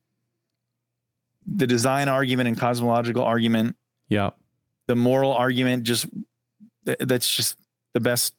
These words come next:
Speaker 1: explanation. Why I believe in the Bible, and then why I believe in Jesus. Like, that's kind of where I go, which might sound weird, and I don't want people to be like, "Well, but you've studied all that." I, I really had to get that early on. Like, what are my real quick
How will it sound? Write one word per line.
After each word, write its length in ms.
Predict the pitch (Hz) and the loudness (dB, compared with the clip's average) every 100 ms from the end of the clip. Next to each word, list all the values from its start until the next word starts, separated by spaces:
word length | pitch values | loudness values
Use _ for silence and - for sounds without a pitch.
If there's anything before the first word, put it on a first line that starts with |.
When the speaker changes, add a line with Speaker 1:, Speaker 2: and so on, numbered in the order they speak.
| _ _ _ | _ _ _
Speaker 1:
explanation. 640 | 123 113 - 120 113 113 113 _ _ _ _ _ _ | -6 -4 0 0 0 0 -2 _ _ _ _ _ _
Why 200 | - 127 | 0 2
I 20 | 139 | 2
believe 260 | 143 143 | 2 2
in 60 | 135 | 2
the 60 | 123 | 0
Bible, 460 | 120 120 120 117 | 0 2 0 0
and 140 | 113 113 | 0 0
then 120 | 113 | 2
why 140 | 113 | 2
I 40 | 110 | 2
believe 220 | 113 107 | 0 0
in 100 | 101 | 0
Jesus. 420 | 104 104 110 - | 0 -2 -6 -4
Like, 140 | 123 | -2
that's 180 | 147 160 | 0 -2
kind 140 | - 240 | -2 0
of 60 | |
where 120 | 190 151 | 0 0
I 100 | 120 | 0
go, 380 | 131 131 170 - _ _ _ _ _ | 0 0 -2 -6 _ _ _ _ _
which 200 | 156 156 | -4 0
might 180 | 196 254 | -2 0
sound 300 | 269 208 143 | -2 0 2
weird, 340 | 151 180 196 | 2 2 2
and 100 | 175 | 0
I 40 | 151 | 0
don't 120 | 180 | 0
want 120 | 175 | 0
people 160 | 175 160 | 0 0
to 80 | |
be 100 | 151 | 0
like, 200 | 143 131 | 0 0
"Well, 320 | 147 147 135 127 | 2 2 2 2
but 140 | 127 | -2
you've 220 | 143 190 | -2 -2
studied 320 | - 160 151 | -2 0 2
all 160 | 143 120 | 2 2
that." 200 | 120 120 | 0 0
I, 60 | 147 | -2
I 140 | 151 | 0
really 600 | 151 160 254 160 139 139 - _ _ _ _ _ - | 0 2 2 2 2 0 -8 _ _ _ _ _ -4
had 220 | 165 175 | -2 0
to 80 | 156 | 0
get 160 | 143 | 0
that 180 | - 127 131 | 0 0 2
early 260 | 151 143 | 2 2
on. 300 | 123 131 117 | 2 0 0
Like, 140 | 113 110 | -2 0
what 140 | 151 | 0
are 40 | |
my 120 | 180 139 | 0 0
real 300 | 123 139 147 | 2 0 0
quick 500 | - 143 139 - | -2 0 -2 -6